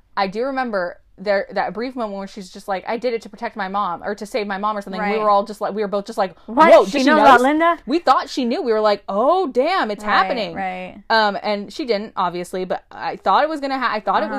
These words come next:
Speaker 1: was, like, I thought they were gonna do that. And I was like,
Speaker 2: Right.
Speaker 1: "Oof, man, this is a big, big deal." Um,
Speaker 2: And I think we both <coughs> called in the beginning, or I think you said it first, when Linda was like, you know, "I'm doing it to protect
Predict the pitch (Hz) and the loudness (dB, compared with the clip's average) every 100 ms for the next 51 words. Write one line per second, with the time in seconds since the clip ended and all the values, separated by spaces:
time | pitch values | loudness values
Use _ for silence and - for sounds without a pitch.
0 | 196 214 196 175 - _ - 185 190 202 | -6 -4 -4 -4 -12 _ -10 -8 -4 -2
1 | 269 247 208 202 453 208 135 170 180 165 | -2 -4 -6 -4 -4 -4 -6 -10 -12 -10
2 | 160 156 190 190 427 - 180 214 254 226 | -8 -8 -8 -4 -4 -6 -10 -10 -8 -10
3 | - 220 175 - 220 202 _ - - 147 | -10 -12 -10 -6 -6 -8 _ -20 -20 -6
4 | 240 220 170 - - - - - - 208 | -4 -4 -10 -10 -16 -20 -20 -20 -12 -2
5 | 214 220 277 285 370 330 220 247 247 - | 0 4 2 2 -4 -4 0 2 0 -2
6 | 214 233 220 214 214 196 196 208 202 - | -2 0 0 -4 -8 -8 -10 -12 -14 -8
7 | 220 208 277 262 247 247 254 202 - 208 | -6 -6 -8 -6 -8 -2 -2 -2 -6 -6
8 | 196 196 - - _ _ _ 214 214 214 | -6 -8 -16 -20 _ _ _ -10 -8 -6
9 | 208 208 196 196 190 185 _ _ _ _ | -6 -8 -4 -2 -2 -6 _ _ _ _
10 | _ _ 220 196 190 196 214 208 202 208 | _ _ -14 -8 -6 -6 -10 -10 -12 -16
11 | - 202 196 180 | -18 -14 -10 -10